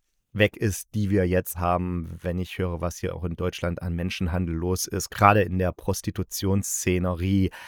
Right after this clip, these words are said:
dann, äh, eklig und ganz schlimm. Ja. Meine Einschätzung.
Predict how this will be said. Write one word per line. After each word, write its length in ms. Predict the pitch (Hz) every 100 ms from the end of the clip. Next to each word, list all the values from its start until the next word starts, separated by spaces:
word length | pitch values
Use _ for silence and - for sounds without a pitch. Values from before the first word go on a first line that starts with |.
| - - - _
dann, 340 | 95 92 90 87
äh, 380 | 95 87 87 82 _ _ _ _ _ _ _ -
eklig 400 | 107 - 90 -
und 440 | 87 85 - - _ _
ganz 460 | 90 85 - - -
schlimm. 440 | - - 85 80 71 _ _ _ -
Ja. 260 | 80 76 71 _ _ _ _ _ _ _
Meine 640 | 98 90 90 90 104 147 175 - - -
Einschätzung. 960 | 143 165 170 - 113 92 - - 101